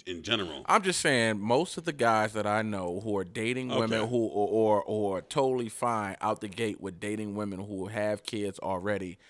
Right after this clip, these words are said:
Speaker 2: had a stepfather themselves, meaning their mom was that woman.
Speaker 1: Gotcha.
Speaker 2: You know what I mean? That's, that's what I'm saying. I'm not saying that all cases stuff like that, but a lot of, like,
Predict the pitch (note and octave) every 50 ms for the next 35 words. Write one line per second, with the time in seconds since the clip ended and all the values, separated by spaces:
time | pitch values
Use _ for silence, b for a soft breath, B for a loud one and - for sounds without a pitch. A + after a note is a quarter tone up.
0 | b b b - - B2+ A2+ G#2 G#2 - - - A2 G2+ - - G#2+ G#2 G#2 F#2+
1 | G2 G2 F#2+ - - G#2 G2 F#2+ G2+ A#2+ B2 A#2 A2 G#2+ B2 A#2+ A2 G#2+ A#2 B2
2 | B2+ B2 A#2+ A2 G#2+ G#2 G#2 G#2 G#2 F#2 - F2 F2 D2 C#2+ D2+ F2 - b b
3 | b b b b b b b _ - E2+ D#2 D2 - - - - - _ _ _
4 | - - - _ - - A2 A2 A2 G#2+ G#2+ A2 G#2+ G#2 G#2+ C3 C#3+ C#3 - C3+
5 | C3+ - B2 A2+ A2+ A#2 A2 - - G2+ F2 D#2+ D#2 D2 C2 G2+ A#2 C3 C3 B2
6 | - C#3+ B2+ B2+ A#2+ A2 D#2 A2+ B2+ C3 B2 - - A#2+ G#2 G2+ G2+ - - G2
7 | F#2+ G2 G2 G2 F2+ - F#2+ F#2+ F#2 F2+ - F#2+ F2 E2+ b b b b b b
8 | b - - G#2+ G2+ A2 A2+ A#2 A2+ A2+ G#2+ E2+ G#2 G#2 G2+ F#2+ -